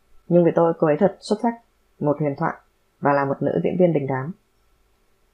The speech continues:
Cảnh cô ấy cố tình khiêu khích một vị khách người châu Á trong một nhà hàng Trung Quốc, ngay trước mặt Dodo, là một cảnh thực sự rất kích thích. Ngoài ra, Cristina Gravalia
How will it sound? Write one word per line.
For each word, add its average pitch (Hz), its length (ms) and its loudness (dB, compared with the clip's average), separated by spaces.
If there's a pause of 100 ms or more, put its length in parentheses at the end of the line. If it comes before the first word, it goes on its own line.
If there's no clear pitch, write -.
Cảnh 139 220 0
cô 160 60 0
ấy 151 200 2 (140)
cố 143 140 2
tình 165 300 2
khiêu 160 80 0
khích 214 260 -2
một - 160 -4
vị - 140 -4
khách 202 180 -2
người 147 140 0
châu 156 140 -2
Á 143 320 -6
trong 170 140 0
một 147 100 -6
nhà 139 180 -8
hàng 135 180 -8
Trung 165 120 0
Quốc, 202 240 2 (480)
ngay 165 200 -2
trước 208 60 0
mặt 190 200 0
Dodo, 160 340 0 (280)
là 143 100 -4
một 135 120 -8
cảnh 175 180 -4
thực 143 80 -4 (100)
sự - 200 -4
rất 208 60 -2 (220)
kích 202 160 -2
thích. 233 200 -6 (680)
Ngoài 147 180 -2
ra, 170 320 -2 (160)
Cristina 175 540 0
Gravalia 165 840 0